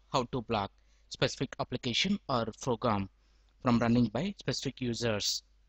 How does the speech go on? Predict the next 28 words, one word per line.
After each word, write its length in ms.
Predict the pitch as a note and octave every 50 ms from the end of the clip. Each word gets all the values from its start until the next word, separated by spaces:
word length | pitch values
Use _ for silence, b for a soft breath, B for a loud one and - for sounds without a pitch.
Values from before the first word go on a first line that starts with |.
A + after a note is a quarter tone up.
| _ -
using 300 | B2+ B2 A#2 D3+ F3+ G3+ - -
registry 360 | - C3 A#2+ - - - B2+ A#2+
editor 360 | A#2 A#2 - - A2+ G2+ F#2+ - - _
in 240 | C3+ D3 F#3 G3+ G3 - -
Windows 280 | B2 A#2+ A#2 A2+ -
seven. 280 | - A2+ G2+ G2 F#2 F2 - _ _ _ _ _ _ _ _ _ _ _ _ _ _
In 100 | - F3
this 140 | E3 E3 -
system, 500 | - D#3+ - - - A3 A#3+ B3 A#3+ G3+ E3
we 60 | D3+
have 340 | C#3 C#3 C#3+ B2+ A#2 A2+ G#2 - _ _ _ _ _ _ _ _ _ _
two 80 | - C#3+
users, 680 | B2+ B2+ C3+ B2+ - E3+ G#3+ A#3 - - - - - _ _ _ _ _ -
Rajiv 400 | C3 B2+ B2+ - C3 B2+ A#2 G2+ - _ -
as 160 | B2+ A#2+ A2
administrator, 680 | B2 B2 A#2+ - A#2+ A2+ - - B2+ A#2+ - G3+ A3
Shyam 580 | A#3 - - - - - B2+ A#2 A2 G2+ G2 - _ _
as 200 | - A#2+ A2 G#2+
standard 400 | - - B2+ A#2 A2+ A#2 A2 G#2+
user, 320 | - A2+ A2 - F#3 G#3+ A3+ - _ _ _ _ _ _ _ _
and 320 | - A#2 A2+ G#2+ G#2+ G#2+ - - _ _ _ _ _ _ _ _
I 80 | - C3+
have 320 | C3+ C#3 C3 A#2+ G#2+ G2+ - A#2+
logged 220 | B2+ B2+ B2 -
in 100 | A#2+ A#2+
the 80 | A#2 -
system 420 | - A2+ - - - G3 G#3+ G#3+ - - -
with 160 | B2+ B2 -